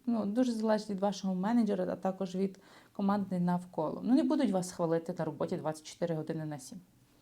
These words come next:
Не будуть. І тому, якщо вам сказали, що так, класно, то все, сприйміть це, добре, мене похвалили, я, значить, хороший тестувальник,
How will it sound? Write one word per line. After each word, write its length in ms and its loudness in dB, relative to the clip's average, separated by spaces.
Не 120 8
будуть. 380 0
І 220 2
тому, 520 4
якщо 240 -2
вам 120 -4
сказали, 240 6
що 120 -6
так, 300 4
класно, 400 -2
то 80 -2
все, 200 0
сприйміть 440 0
це, 80 -4
добре, 400 2
мене 360 -2
похвалили, 500 2
я, 280 2
значить, 320 -2
хороший 360 0
тестувальник, 640 -2